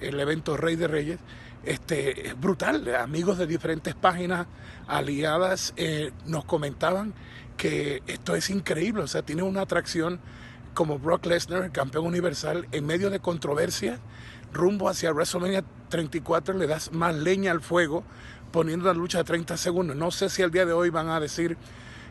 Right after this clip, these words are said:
eh, los creativos o la W W E que estaba lastimado a alguien, no sé. Pero definitivamente, si esa es la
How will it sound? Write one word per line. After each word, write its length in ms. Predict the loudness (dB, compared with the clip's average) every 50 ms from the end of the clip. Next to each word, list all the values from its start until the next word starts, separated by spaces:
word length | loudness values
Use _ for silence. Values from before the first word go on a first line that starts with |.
| -18 -18 -6 0
eh, 260 | 2 4 4 4 4 4
los 140 | 2 2 2
creativos 560 | 2 0 2 2 2 2 2 4 2 2 4
o 60 | 4
la 120 | 4 4 4
W 200 | 4 4 4 4
W 120 | 4 4
E 40 | 4
que 120 | 2 -2 -4
estaba 640 | 0 2 2 4 4 4 4 2 2 0 -2 -4 -6 -10 -16 -18 -18 -18 -18 -18 -18 -18 -18 -18 -18 -18 -16 -16 -14 -6 -2
lastimado 540 | 0 0 0 0 0 2 4 4 4 6 6
a 60 | 4
alguien, 260 | 4 4 2 0 -2
no 100 | -2 -4
sé. 200 | -4 -6 -6 -8 -8 -12 -14 -14 -14 -16 -16 -8 0 4
Pero 140 | 6 6
definitivamente, 920 | 6 6 6 4 2 2 4 4 4 4 4 2 0 2 0 0 0 -2 -4 -4
si 360 | -2 0 0 2 4 6 6
esa 360 | 6 6 4 4 4 4 4
es 140 | 4 2 0
la 400 | 0 2 4 4 4 2 -2